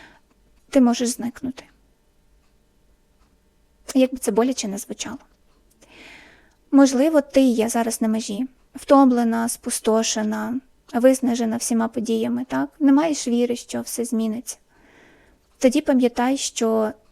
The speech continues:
ти не сама, не закривайся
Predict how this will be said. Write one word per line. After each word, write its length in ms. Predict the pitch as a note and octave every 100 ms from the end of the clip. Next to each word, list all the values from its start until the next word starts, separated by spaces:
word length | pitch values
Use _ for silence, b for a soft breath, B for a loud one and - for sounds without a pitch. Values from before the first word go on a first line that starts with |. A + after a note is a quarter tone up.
| -
ти 160 | - B3
не 100 | C4
сама, 440 | - B3+ A#3+ B3 - _ _ _ _ -
не 180 | B3+ B3
закривайся 800 | B3 B3+ A3+ G#3+ G#3+ - B3+